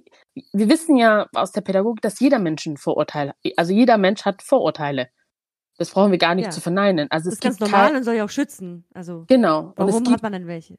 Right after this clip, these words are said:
Speaker 2: Ja.
Speaker 1: Ja. Und es gibt keinen Mensch, der vorurteilsfrei ist. Aber wichtig ist, sagen wir auch in der Pädagogik, dass einfach der Mensch vorurteilsbewusst ist. Also sich schaut, wie sein sozialer Raum ist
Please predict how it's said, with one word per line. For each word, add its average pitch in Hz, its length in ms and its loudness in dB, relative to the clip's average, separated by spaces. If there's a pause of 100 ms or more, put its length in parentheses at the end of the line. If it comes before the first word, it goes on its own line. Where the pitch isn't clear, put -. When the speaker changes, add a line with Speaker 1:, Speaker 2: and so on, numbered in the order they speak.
(160)
Speaker 2:
Ja. - 80 -20 (220)
Speaker 1:
Ja. 339 240 4 (540)
Und 214 80 -2
es 202 100 -4
gibt 277 200 -2
keinen 262 480 2
Mensch, 247 300 0
der 233 160 0
vorurteilsfrei 156 800 -2
ist. - 260 -8 (380)
Aber 175 400 2
wichtig 202 500 -4
ist, - 260 -4 (140)
sagen 180 260 2
wir 180 100 6
auch 185 40 2
in 185 60 0
der 180 60 -2
Pädagogik, 190 460 -2
dass 180 160 -2
einfach 175 400 -6 (360)
der 175 80 2
Mensch 196 280 2
vorurteilsbewusst 151 1040 -2
ist. - 280 -6
Also 156 220 2
sich 170 240 -2 (420)
schaut, 233 340 4 (720)
wie 185 180 -2
sein 185 220 4
sozialer 165 420 -2
Raum 156 240 -2
ist - 300 0